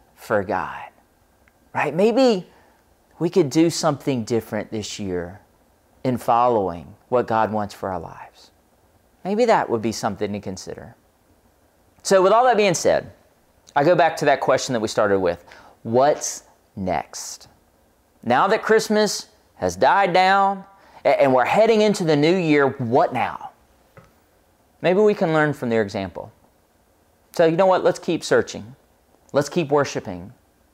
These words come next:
Let's give him the gift of ourselves. And you know what? Let's willing, let's be willing to try something different for God and see what he can do with those things. If you do those things for God,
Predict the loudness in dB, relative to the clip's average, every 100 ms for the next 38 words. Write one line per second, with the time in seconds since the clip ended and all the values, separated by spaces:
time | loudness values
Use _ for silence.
0 | _ _ 0 0 2 0 2 2 2 0
1 | 2 0 0 -2 0 2 0 0 2 0
2 | 0 -4 -2 2 2 0 -4 -20 -14 -2
3 | 2 2 -2 -6 0 2 2 -2 -6 _
4 | -4 -2 -2 -2 -2 0 0 0 -4 -8
5 | -4 -2 0 -2 -4 -6 -4 -8 -4 -4
6 | -4 -10 -12 -6 -2 -2 -4 -8 -10 -16
7 | _ _ _ _ _ _ _ _ _ -12
8 | -10 -6 -2 0 0 -4 -6 -8 -6 -6
9 | -8 -12 _ _ _ _ -6 -2 -4 -6
10 | -12 -16 -8 -8 -6 -4 -2 2 4 4
11 | 2 -4 -18 _ -2 2 4 2 -2 -4
12 | -2 -2 -4 -10 -18 _ _ _ -2 2
13 | 2 2 0 -2 -6